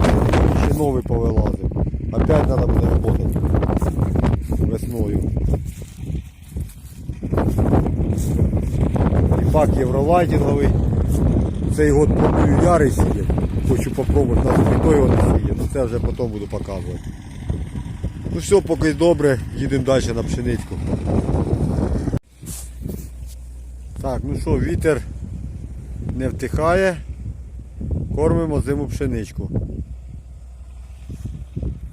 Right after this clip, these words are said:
Отака о пшеничка в нас. Місія Одеси.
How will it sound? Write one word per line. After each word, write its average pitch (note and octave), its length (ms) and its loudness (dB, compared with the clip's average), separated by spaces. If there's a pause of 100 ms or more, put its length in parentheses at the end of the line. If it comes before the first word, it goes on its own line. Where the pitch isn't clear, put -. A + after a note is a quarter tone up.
(240)
Отака C3+ 420 -2
о B2+ 140 0
пшеничка A2+ 540 -10
в A#2+ 60 -8
нас. C#3 200 -4 (2500)
Місія C#3 560 0
Одеси. D3 560 0